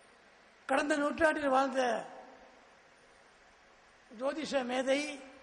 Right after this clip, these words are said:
சார ஜோதிஷ தந்தை திரு கே எஸ் கிருஷ்ணமூர்த்தி அவர்கள்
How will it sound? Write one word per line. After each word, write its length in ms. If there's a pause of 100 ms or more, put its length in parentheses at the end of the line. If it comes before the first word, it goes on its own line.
(1500)
சார 360 (1040)
ஜோதிஷ 300
தந்தை 400 (2250)
திரு 280 (800)
கே 160
எஸ் 120
கிருஷ்ணமூர்த்தி 580
அவர்கள் 360